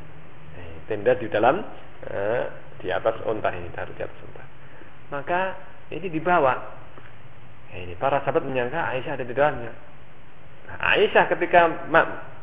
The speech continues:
balik ke tempat semula ini tadi sudah tidak ada, sudah pergi,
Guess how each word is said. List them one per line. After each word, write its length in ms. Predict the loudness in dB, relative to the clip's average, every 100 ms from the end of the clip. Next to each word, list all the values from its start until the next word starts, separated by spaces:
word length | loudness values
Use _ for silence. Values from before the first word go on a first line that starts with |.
| -6 -2 6
balik 400 | 10 12 10 8
ke 160 | 8 8 4 -6 -6 -6 -6 -2
tempat 320 | 8 8 8
semula 320 | 4 8 8
ini 160 | 8 8
tadi 560 | 6 4 0 -2 -4 -6 -6 -2
sudah 160 | 0
tidak 160 | 4 6
ada, 220 | 4 2 -4
sudah 120 | -2 -2
pergi, 240 | -2